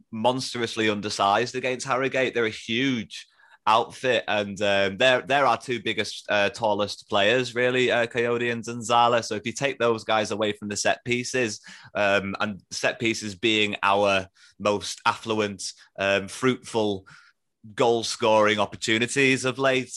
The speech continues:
then you're gonna be sacrificing perhaps. So yeah, on this occasion, we have to give it to Chris Beech, don't we, for sticking with Coyote, sticking with the height, sticking with the strength, and just bearing with it, even though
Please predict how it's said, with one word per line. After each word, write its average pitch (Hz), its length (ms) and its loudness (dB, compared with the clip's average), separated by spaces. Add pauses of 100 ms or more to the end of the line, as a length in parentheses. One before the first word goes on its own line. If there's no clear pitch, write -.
(180)
then 123 340 -6 (1040)
you're 143 160 2
gonna 139 220 2
be 120 260 0
sacrificing 131 840 0
perhaps. 135 460 0
So 120 200 -2
yeah, 131 240 0 (120)
on 160 140 2
this 170 160 -6
occasion, 135 580 -2 (200)
we 135 100 2
have 135 180 2
to 139 80 0
give 120 160 2
it 117 100 -4
to 127 80 -10
Chris - 240 -2
Beech, 120 320 0
don't 117 240 4
we, 123 180 4
for 113 160 -12
sticking 110 420 -4
with 110 300 2 (200)
Coyote, 113 540 2
sticking 120 320 -6
with 113 120 -6
the 117 60 -2
height, 110 380 0
sticking 117 280 -6
with 110 140 -6
the 101 60 -8
strength, 110 540 0
and 107 140 -6
just 98 180 -10
bearing 113 380 2
with 110 200 2
it, 113 160 2
even 123 260 0
though 113 340 0